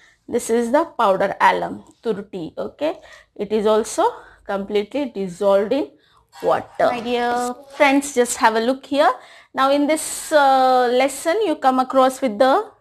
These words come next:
new term, that is solution. Now what is the solution? Like for example, sugar,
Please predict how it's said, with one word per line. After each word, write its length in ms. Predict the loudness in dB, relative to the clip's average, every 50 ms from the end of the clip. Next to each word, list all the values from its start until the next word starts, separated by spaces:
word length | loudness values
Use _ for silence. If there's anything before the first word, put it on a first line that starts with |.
| _ _ -6
new 300 | -4 -2 -2 -2 -2 -6 -4 _
term, 260 | 4 4 4 4 2 0
that 160 | -4 -2 -4
is 140 | -4 -4 -2
solution. 560 | -2 -2 0 0 -2 -4 -6 -10 -10 -8 -6
Now 80 | -2
what 180 | 0 0 0 0
is 120 | 0 0
the 100 | -2 -2
solution? 540 | 0 2 2 2 2 0 -2 -4 -6 -12 -16 -18 _ _ -20 -20 -20 -20 -20 -16 _ 2
Like 220 | 4 4 4 4
for 100 | 6 6
example, 640 | 6 6 4 2 0 0 0 0 0 0 0 0 0
sugar, 840 | -2 -4 -8 -10 -6 -2 0 0 2 4 4 4 4 2 0 -4